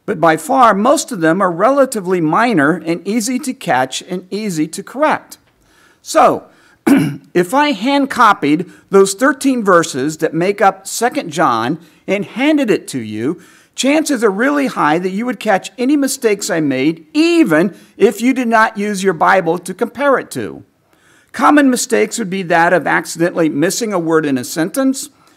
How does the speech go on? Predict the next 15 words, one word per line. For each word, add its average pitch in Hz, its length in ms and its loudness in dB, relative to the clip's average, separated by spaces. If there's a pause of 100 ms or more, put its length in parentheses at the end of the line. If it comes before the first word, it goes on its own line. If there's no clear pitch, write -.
(300)
misspellings, 196 960 0 (240)
punctuation, 185 960 -2 (220)
that 165 200 0
sort 180 220 0
of 165 80 -6
thing, 170 500 0 (200)
getting 180 240 0
two 196 180 -2
words 175 340 0
in 170 120 -2
a 165 40 -4
sentence, 170 600 -6
maybe 156 260 -2
turned 170 300 -6
around. 160 500 0